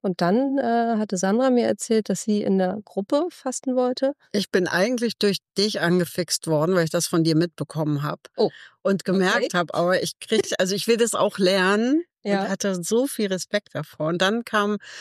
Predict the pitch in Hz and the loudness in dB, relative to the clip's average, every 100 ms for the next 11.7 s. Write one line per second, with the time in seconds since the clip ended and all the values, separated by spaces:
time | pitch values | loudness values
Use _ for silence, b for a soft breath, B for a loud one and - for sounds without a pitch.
0 | B B - 196 190 175 196 165 180 - | B B -2 2 4 4 2 2 -2 0
1 | 160 160 156 160 175 180 180 165 165 - | 0 0 2 2 2 0 0 0 0 -4
2 | 170 156 151 151 151 190 175 - 160 156 | 0 2 2 2 2 2 0 0 0 0
3 | - 185 196 - 160 - 143 156 160 170 | 0 -2 -2 -4 -4 -4 0 0 0 -2
4 | 151 180 - B B B B B - 165 | 0 -2 -6 B B B B B -2 0
5 | 156 190 165 - 165 160 - 156 147 - | 0 0 -2 0 0 0 0 0 0 -4
6 | - 156 - _ _ - 160 160 196 185 | -6 -8 -10 _ _ -4 -2 0 0 0
7 | 180 - 214 - - 214 - 202 185 160 | -2 0 -2 -2 -4 -4 0 0 0 -2
8 | 175 - 165 147 - - 160 165 175 - | -4 -2 0 0 -2 -6 0 0 0 0
9 | 226 208 - 190 170 156 147 160 - 214 | 2 0 0 -2 -2 -4 -2 -4 -4 -6
10 | - 220 220 196 190 170 214 - 175 170 | -2 0 2 2 4 2 0 -4 0 2
11 | 196 - 170 160 175 196 247 | 0 -2 -4 -2 0 0 0